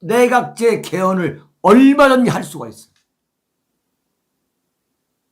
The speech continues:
내각제 개헌을. 자, 이런 차원에서 볼 때 김종인이가 이재명하고 달라붙는다는 거.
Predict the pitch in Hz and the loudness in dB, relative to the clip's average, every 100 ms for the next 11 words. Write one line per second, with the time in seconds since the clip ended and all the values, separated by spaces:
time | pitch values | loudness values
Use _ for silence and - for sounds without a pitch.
0 | _ _ _ _ _ _ _ _ _ _ | _ _ _ _ _ _ _ _ _ _
1 | _ _ _ _ _ _ _ _ _ _ | _ _ _ _ _ _ _ _ _ _
2 | _ _ - 240 254 - - 175 175 101 | _ _ -4 -2 -2 -8 -8 -6 -6 -10
3 | 95 _ _ _ _ _ _ _ _ _ | -18 _ _ _ _ _ _ _ _ _
4 | _ _ _ _ _ _ _ _ _ _ | _ _ _ _ _ _ _ _ _ _
5 | _ _ _ _ _ _ _ _ _ _ | _ _ _ _ _ _ _ _ _ _
6 | _ _ _ _ _ _ _ _ _ - | _ _ _ _ _ _ _ _ _ -2
7 | 226 208 226 277 339 349 - 277 277 269 | 0 2 4 6 4 2 0 2 4 2
8 | 226 240 233 226 - 262 311 311 311 294 | 0 -4 -8 -8 -2 0 0 2 2 0
9 | 294 269 240 262 240 185 196 185 262 226 | 0 0 2 2 2 0 -2 -2 -2 0
10 | 214 202 180 170 170 190 160 156 123 95 | 2 2 0 -2 -2 -2 -2 -4 -6 -8
11 | 80 71 _ | -12 -20 _